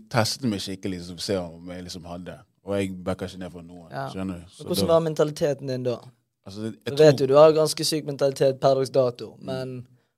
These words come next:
Speaker 2: hvordan var unge Karamo sin mentalitet når du kom inn der og
Speaker 1: Jeg tror
Speaker 2: ble utfordret på den måten?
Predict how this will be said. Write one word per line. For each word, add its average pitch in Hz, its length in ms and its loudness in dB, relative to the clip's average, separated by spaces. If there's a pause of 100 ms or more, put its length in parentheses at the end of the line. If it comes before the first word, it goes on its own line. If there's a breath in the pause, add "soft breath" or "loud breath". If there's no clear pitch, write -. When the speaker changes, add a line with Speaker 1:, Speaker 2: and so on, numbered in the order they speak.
(120)
Speaker 2:
hvordan 143 240 -2
var 131 340 4
unge 131 300 -6
Karamo 120 480 -6
sin 123 120 -14
mentalitet 123 520 -4
når 123 100 -10
du 120 80 -8
kom 131 220 -12
inn 127 180 -8
der 117 260 -10 (220)
og 120 360 -10 (280)
Speaker 1:
Jeg - 100 -20
tror 135 140 -6
Speaker 2:
ble 135 200 6
utfordret 120 360 -2
på 127 100 -4
den 120 120 -8
måten? 120 320 -16